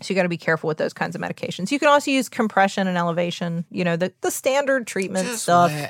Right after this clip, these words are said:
Speaker 2: I just
Speaker 1: Um,
Speaker 2: wait.
Speaker 1: th-, but that's the good thing. Like, if, if you wanna smear some nice, smelly herbal ointment on your body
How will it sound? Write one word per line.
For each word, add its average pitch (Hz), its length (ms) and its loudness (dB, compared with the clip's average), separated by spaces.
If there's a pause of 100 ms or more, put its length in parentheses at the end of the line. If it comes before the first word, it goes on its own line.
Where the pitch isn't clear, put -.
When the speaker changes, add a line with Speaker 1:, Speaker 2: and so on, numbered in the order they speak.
Speaker 2:
I 196 220 -8
just 156 420 -8 (120)
Speaker 1:
Um, 185 280 0
Speaker 2:
wait. 185 100 -4 (520)
Speaker 1:
th-, 254 80 6
but 285 80 2
that's 311 200 4
the 339 100 -4
good 311 160 -4
thing. 208 300 2
Like, 196 260 4
if, 220 320 2
if 196 280 -2
you 240 140 0
wanna 254 400 8
smear 247 500 4
some 202 640 0
nice, 214 560 0
smelly 220 500 2
herbal 202 440 4
ointment 202 500 0
on 196 220 2
your 190 80 -2
body 220 560 2